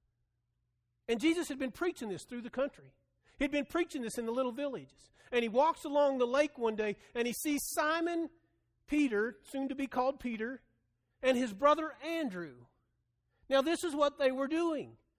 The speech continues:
They are fishermen by trade. How many of you, when you talk about who you are, you classify who you are by what you do for a living? "I'm a preacher. I'm a minister." Right?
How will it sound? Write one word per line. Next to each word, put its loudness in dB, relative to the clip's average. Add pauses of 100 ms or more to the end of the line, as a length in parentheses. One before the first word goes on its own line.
(160)
They 4
are 2
fishermen -4
by -2
trade. -2 (1160)
How 2
many 0
of 2
you, -4 (160)
when -2
you -4
talk 0
about -2
who -2
you 0
are, -2 (200)
you -4
classify -2
who -4
you -2
are 0
by -4
what -2
you -10
do -6
for -6
a -4
living? -4 (2750)
"I'm -4
a 0
preacher. -6 (880)
I'm -2
a -2
minister." -4 (840)
Right? -2